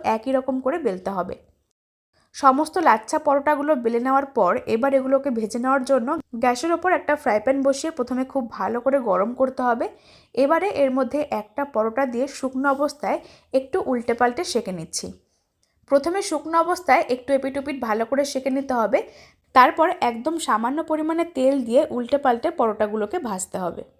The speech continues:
রেসিপিটা খেতে কিন্তু দারুণ মজার হয়, আর তোমরা কিন্তু খুব সহজে সকালে ব্রেকফাস্টে অথবা সন্ধেবেলা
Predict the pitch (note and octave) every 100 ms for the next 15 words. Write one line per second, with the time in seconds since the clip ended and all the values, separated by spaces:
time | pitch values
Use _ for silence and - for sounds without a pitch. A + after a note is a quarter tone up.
0 | _ _ _ _ _ _ _ _ _ _
1 | A3+ A3 A3 E4+ F4 F#4 F#4 A3+ C#4 D4+
2 | D#4 C4 A3 F3+ A#3 C#4+ G#3+ F#3+ G3 B3+
3 | A#3+ G3 C#4 - G3 G#3+ A3+ A3 B3+ C#4
4 | C#4+ D4 - C4+ C4+ - G#3 G3 B3 C4+
5 | F3+ G#3+ C4+ A3 G3+ F#3 - C4+ - G#3+
6 | D4 - - _ - A#3 A3+ C#4+ F4 F4
7 | A3+ A#3 C#4+ D4 E4